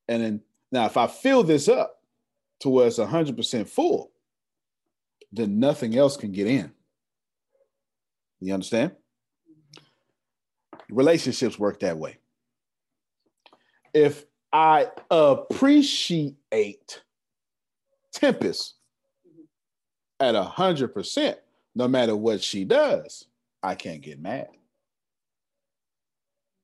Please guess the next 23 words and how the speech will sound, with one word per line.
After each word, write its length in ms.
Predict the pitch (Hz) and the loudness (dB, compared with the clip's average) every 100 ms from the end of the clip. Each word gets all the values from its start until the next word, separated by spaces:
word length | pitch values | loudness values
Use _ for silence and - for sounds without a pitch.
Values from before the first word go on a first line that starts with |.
| _ _ _ _ _ _ _ _ - | _ _ _ _ _ _ _ _ -18
But 180 | 92 | -14
the 100 | 107 | -10
moment 400 | 98 120 147 143 | -4 -2 0 0
I 80 | 127 | 0
let 280 | 120 127 117 | 0 0 0
my 160 | 113 110 | -4 -4
guard 380 | 120 135 165 | 0 2 2
down 280 | 135 120 113 | 0 -4 -4
or 80 | 107 | -4
my 160 | 104 104 | -6 -4
ego 420 | 120 117 104 98 | -4 -2 0 2
up, 260 | 151 101 - _ _ _ _ _ _ _ _ _ _ _ _ _ _ _ _ | 2 0 -6 _ _ _ _ _ _ _ _ _ _ _ _ _ _ _ _
one 280 | 80 82 101 | -16 -12 -10
or 40 | |
the 140 | 120 90 | -8 -8
other 160 | 85 | -6
or 180 | 98 90 | -6 -6
both, 300 | 90 76 - _ _ _ _ _ _ _ _ _ _ _ _ _ - | -8 -12 -18 _ _ _ _ _ _ _ _ _ _ _ _ _ -4
that 160 | 120 | -4
one 400 | 101 104 156 185 | -4 -4 -2 -2
percent 600 | - 131 117 - 254 190 - | -4 -10 -10 -2 -2 -2 -6
is 180 | 120 117 | -10 -8
enough 640 | 110 120 226 208 120 | -8 -4 0 0 -2